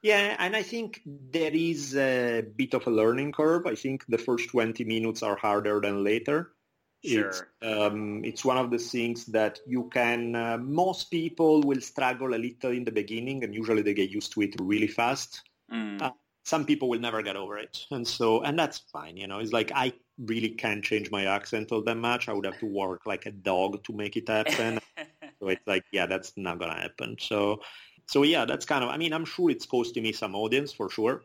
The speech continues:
Speaker 1: You know, there's probably, I would probably reach ten, twenty percent more people at least if I didn't have an accent, but
Speaker 2: Mm.
Speaker 1: you know, that's
Speaker 2: But
Speaker 1: the way it goes.
Speaker 2: yeah,
Speaker 1: So,
Speaker 2: but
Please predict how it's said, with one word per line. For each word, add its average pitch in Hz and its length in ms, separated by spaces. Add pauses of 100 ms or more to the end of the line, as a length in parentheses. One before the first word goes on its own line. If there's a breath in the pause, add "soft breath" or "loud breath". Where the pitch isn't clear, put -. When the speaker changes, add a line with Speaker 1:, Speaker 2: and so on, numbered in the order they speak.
(140)
Speaker 1:
You 107 120
know, 98 200
there's 101 380
probably, 107 800 (340 soft breath)
I 190 60
would 170 140
probably 113 320
reach 101 380
ten, 101 300
twenty 104 300
percent 101 460
more 101 200
people 95 440
at 95 200
least 101 460 (100)
if 120 160
I 92 100
didn't 92 460
have 120 100
an 131 80
accent, 143 580 (140)
but 98 280
Speaker 2:
Mm. 101 340
Speaker 1:
you 107 80
know, 87 40 (360)
that's 90 200
Speaker 2:
But 107 60
Speaker 1:
the 101 60
way 80 160
it 80 120
goes. 85 280 (200)
Speaker 2:
yeah, 107 140
Speaker 1:
So, 87 140
Speaker 2:
but 87 100